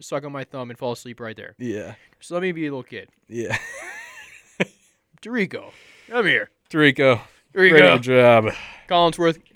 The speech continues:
Speaker 1: get outta here.
Speaker 2: It's me now, Collinsworth. Oh, Brad Nessler.
Speaker 1: Yeah.
Speaker 2: He can, he could be an N F L guy. Like, I
Speaker 1: Uh,
Speaker 2: love him in college football, but I,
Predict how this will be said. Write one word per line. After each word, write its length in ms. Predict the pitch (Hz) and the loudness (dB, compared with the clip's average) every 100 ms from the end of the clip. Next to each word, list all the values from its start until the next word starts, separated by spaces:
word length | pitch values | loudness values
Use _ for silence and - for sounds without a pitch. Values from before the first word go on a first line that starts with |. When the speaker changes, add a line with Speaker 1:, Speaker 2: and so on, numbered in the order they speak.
| _ - | _ 2
Speaker 1:
get 160 | 214 208 | 8 10
outta 260 | 202 196 | 12 12
here. 280 | 175 160 123 _ | 12 10 6 _
Speaker 2:
It's 320 | - 120 110 | -20 -18 -6
me 300 | 123 127 120 | 0 2 2
now, 340 | 110 110 107 | 0 0 -2
Collinsworth. 560 | 101 117 107 104 113 110 - | -4 -8 -8 -8 -10 -10 4
Oh, 180 | 143 143 | 6 6
Brad 300 | 139 147 156 | 6 6 6
Nessler. 540 | 123 123 - 110 95 - _ _ - | 4 0 -2 -8 -10 -14 _ _ -14
Speaker 1:
Yeah. 400 | 117 120 120 117 | -8 -6 -6 0
Speaker 2:
He 120 | 143 | 0
can, 260 | 175 147 135 | 2 -2 -2
he 180 | 120 143 | -2 -2
could 140 | 139 | -2
be 140 | 120 110 | -4 -4
an 80 | 101 | -6
N 80 | |
F 160 | 98 - | -12 -16
L 120 | 85 | -18
guy. 300 | - 67 - _ _ _ _ _ _ _ _ | -18 -20 -20 _ _ _ _ _ _ _ _
Like, 160 | 123 117 | -2 2
I 60 | 127 | 4
Speaker 1:
Uh, 40 | 139 | 8
Speaker 2:
love 180 | 156 | 6
him 180 | 170 156 | 6 2
in 60 | 127 | 0
college 320 | 131 120 113 | 2 2 0
football, 280 | 123 110 113 | -4 -8 -8
but 240 | 104 95 | -8 -12
I, 200 | 95 113 | -10 -12